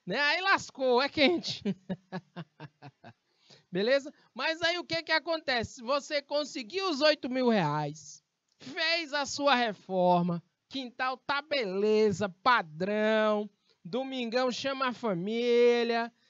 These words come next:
né? Reúne a família toda, parente, aderente, cachorro, passarinho, todo mundo pro churrasco. Só que, jovens,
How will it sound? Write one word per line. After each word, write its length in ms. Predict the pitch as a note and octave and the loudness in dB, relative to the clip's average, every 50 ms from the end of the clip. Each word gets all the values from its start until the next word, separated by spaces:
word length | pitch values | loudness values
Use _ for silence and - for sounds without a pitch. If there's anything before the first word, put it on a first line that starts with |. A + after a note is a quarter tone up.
| _ _ - | _ _ -8
né? 220 | D3+ F#3+ A#3 A#3+ | -6 -4 -2 0
Reúne 340 | A#3 A#3 A3+ A#3 B3 B3 B3 | 0 0 0 0 0 0 -2
a 80 | A#3+ A#3 | -2 -2
família 580 | - B3+ A#3 A3 A#3 B3 B3 A#3+ A#3 A3+ G3+ | -4 -6 -6 -4 0 0 2 2 2 0 0
toda, 840 | F#3+ - _ - G#3+ A3+ A#3 A#3 A#3 A#3 A3+ A3+ A3+ A3 G#3 A3 G#3+ | -2 -4 _ 0 4 6 6 6 6 6 6 4 4 2 0 -2 -2
parente, 640 | G#3 - A#3+ A3+ G#3+ G3+ G#3+ A3+ A#3 A3+ G#3+ - | 0 2 2 2 2 2 -2 -2 -2 -4 -2 -2
aderente, 720 | A#3+ A3+ A3 G#3 G#3 G3 F3+ F#3 G#3+ A3+ A#3 A3+ G3+ - | -2 -2 -2 -2 -4 -4 -4 -4 -4 -4 -4 -4 -6 -8
cachorro, 960 | - - A#3 A3 G#3 F#3+ - - - G#3+ A3 A3+ A3+ A#3 A#3 A#3 A3+ G#3 A#3 A#3 | -6 -2 0 0 0 0 -4 -4 0 2 2 2 2 0 0 -2 -2 -2 -4 -4
passarinho, 1120 | - - B3 A3+ A3 - - - F3+ E3+ F3 G3 A3 A#3 A#3+ A#3+ A#3+ A#3 A#3+ A#3+ A#3+ B3 A#3 _ _ _ _ _ _ _ | -4 -4 -4 -4 -4 -4 -2 -2 -2 0 0 -2 -2 -2 0 0 0 0 0 0 -2 -4 -6 _ _ _ _ _ _ _
todo 160 | - C4 C#4+ | -2 -2 0
mundo 140 | C#4+ D4 C#4 | -2 -4 -4
pro 140 | - C#4+ B3+ | -6 -6 -6
churrasco. 540 | - C4+ B3 A3 F#3 D#3+ B2+ B2 - - _ _ _ _ _ _ _ _ _ _ _ _ _ _ _ _ _ _ _ _ _ _ _ _ _ _ _ _ _ _ _ _ _ _ _ _ _ | -4 -2 -2 0 -2 -2 -4 -10 -16 -20 _ _ _ _ _ _ _ _ _ _ _ _ _ _ _ _ _ _ _ _ _ _ _ _ _ _ _ _ _ _ _ _ _ _ _ _ _
Só 320 | - - - - C#4 C#4+ | -18 -10 -4 -2 -2 -2
que, 160 | C4+ - C#4+ C4 | -2 -4 -8 -6
jovens, 800 | G3+ C#4 D4+ D4+ C#4+ C4 G3+ F#3 F3 C#3+ B2+ - - - - | -4 -2 0 0 0 0 -2 -4 -6 -8 -10 -14 -16 -18 -20